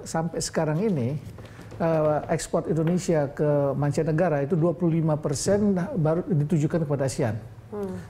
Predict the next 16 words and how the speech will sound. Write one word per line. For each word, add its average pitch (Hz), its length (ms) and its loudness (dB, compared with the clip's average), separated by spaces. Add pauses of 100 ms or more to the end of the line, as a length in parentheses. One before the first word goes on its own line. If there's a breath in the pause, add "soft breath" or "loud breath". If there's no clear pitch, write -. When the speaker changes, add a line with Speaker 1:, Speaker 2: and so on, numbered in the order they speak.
(160)
Speaker 1:
Kita 160 240 2
masih 175 240 2
punya 156 240 2
potensi 151 480 0
yang 151 160 2
cukup 143 320 -2
besar 160 160 0
untuk 151 160 0
menik-, 143 320 0
menik-, 147 320 0
mening-, 151 320 2
meningkatkan 147 720 0
menjadi 151 240 0
empat 139 240 -2
puluh 143 160 -2
persen. 139 400 -2